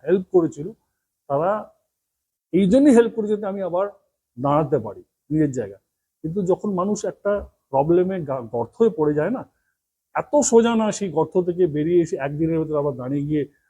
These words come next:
আহ, লাইফস্টাইলটা চেঞ্জ হয়ে গেল, রিসর্টে গেলাম। রিসর্ট, হোটেল, ট্রাভেল, এটা আমার কনটেন্ট।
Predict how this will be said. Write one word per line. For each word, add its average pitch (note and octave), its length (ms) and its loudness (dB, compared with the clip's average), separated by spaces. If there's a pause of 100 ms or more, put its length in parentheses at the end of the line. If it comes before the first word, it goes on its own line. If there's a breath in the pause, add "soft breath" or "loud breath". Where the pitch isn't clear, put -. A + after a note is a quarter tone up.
(180)
আহ, C3+ 160 -2
লাইফস্টাইলটা C#3+ 600 0
চেঞ্জ D3 300 -2
হয়ে D3+ 120 4
গেল, C#3+ 140 2
রিসর্টে B2 440 -4
গেলাম। - 180 -20 (140)
রিসর্ট, G#3 480 2 (360)
হোটেল, F3+ 420 4 (680)
ট্রাভেল, F3 460 2 (180)
এটা C#3+ 180 -12
আমার D3+ 360 -10 (200)
কনটেন্ট। C3+ 640 -6